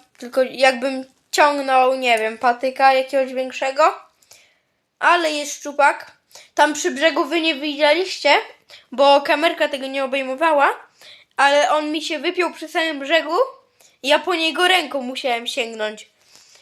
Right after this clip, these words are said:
y, bo mi się wypiął. Ale fajny szczupak. Nie wiem, czy go wcześniej nie złowiłem w lato, bo był bardzo podobny, ale wątpię.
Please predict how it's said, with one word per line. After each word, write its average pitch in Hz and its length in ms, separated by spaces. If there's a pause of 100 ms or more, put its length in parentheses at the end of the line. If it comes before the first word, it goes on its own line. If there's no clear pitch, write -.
(240)
y, 240 100
bo 269 160
mi 269 100
się 277 180
wypiął. 269 380 (1080)
Ale 370 340
fajny 370 340
szczupak. 349 560 (480)
Nie 285 120
wiem, 381 180
czy 381 120
go 349 160
wcześniej 349 480
nie 320 180
złowiłem 294 580
w 226 40
lato, 254 680 (460)
bo 254 100
był 285 180
bardzo 294 360
podobny, 247 680 (1000)
ale 269 260
wątpię. 262 580